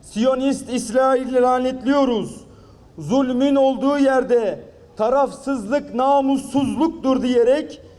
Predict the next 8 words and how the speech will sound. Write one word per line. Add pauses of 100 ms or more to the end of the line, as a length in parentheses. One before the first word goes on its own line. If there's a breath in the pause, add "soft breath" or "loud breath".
(120)
Siyonizme
karşı (380 loud breath)
onurluca
direnen
kardeşlerimize
omur-,
omuz
vermek,